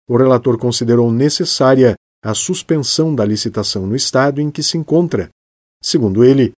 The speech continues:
eventual rescisão contratual após o término da licitação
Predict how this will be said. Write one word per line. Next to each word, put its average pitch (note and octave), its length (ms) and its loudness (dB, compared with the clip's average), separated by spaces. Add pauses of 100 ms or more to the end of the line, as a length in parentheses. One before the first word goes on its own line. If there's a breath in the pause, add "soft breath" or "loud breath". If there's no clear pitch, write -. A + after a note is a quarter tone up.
(240)
eventual A#2 480 2
rescisão B2 520 0
contratual B2 680 -2
após A2 320 -2
o A#2+ 60 -4
término B2 600 2
da G#2+ 200 -2
licitação B2+ 720 -2